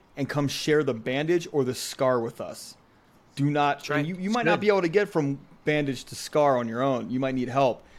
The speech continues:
Speaker 1: Yet your responsibility is do not come open wound and bleed all over this group,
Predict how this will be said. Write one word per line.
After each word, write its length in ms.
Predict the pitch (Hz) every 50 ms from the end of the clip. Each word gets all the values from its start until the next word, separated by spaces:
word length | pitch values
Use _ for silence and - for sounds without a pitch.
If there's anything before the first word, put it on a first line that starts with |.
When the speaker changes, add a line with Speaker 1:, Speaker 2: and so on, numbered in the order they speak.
| - - - -
Speaker 1:
Yet 260 | 139 139 135 135 -
your 240 | 143 117 135 151 170
responsibility 760 | 190 180 - - 185 175 165 - 139 135 156 170 180 175 180
is 100 | 180 170
do 180 | 120 - - 135
not 220 | 135 147 156 -
come 300 | - - 170 160 147 147 - _
open 400 | 160 156 156 147 165 156 151 143
wound 220 | 143 147 147 139 127
and 120 | 120 120
bleed 200 | 127 135 135 135
all 160 | 131 131 127
over 160 | 123 123 120
this 180 | 117 117 120 -
group, 220 | - 117 110 -